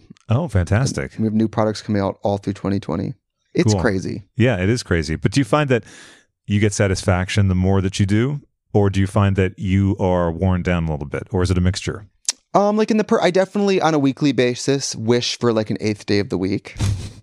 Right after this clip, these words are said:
Speaker 1: Sure.
Speaker 2: Not for, like, more work, but just, like, I wish I could work seven days a week and then steal one day off that
Speaker 1: Yeah.
Speaker 2: no one else gets.
Speaker 1: Are you able to schedule in days off?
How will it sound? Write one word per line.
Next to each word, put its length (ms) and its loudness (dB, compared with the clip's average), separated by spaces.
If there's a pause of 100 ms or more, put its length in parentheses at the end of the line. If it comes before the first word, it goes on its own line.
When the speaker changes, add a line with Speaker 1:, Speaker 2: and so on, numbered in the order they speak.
(160)
Speaker 1:
Sure. 280 -2 (300)
Speaker 2:
Not 340 2
for, 140 2
like, 400 -2 (180)
more 220 2
work, 400 0
but 160 0
just, 240 -2
like, 160 0
I 140 0
wish 200 0
I 60 0
could 240 -2
work 220 0
seven 260 -2
days 160 0
a 60 -4
week 360 -4
and 120 -4
then 100 -2
steal 720 -2
one 240 -2
day 200 -2
off 460 -8 (360)
that 80 4
Speaker 1:
Yeah. 80 4
Speaker 2:
no 100 4
one 100 0
else 200 -4
gets. 340 -6
Speaker 1:
Are 80 4
you 220 2
able 320 0
to 200 -2 (280)
schedule 500 0
in 220 2
days 260 2
off? 380 -2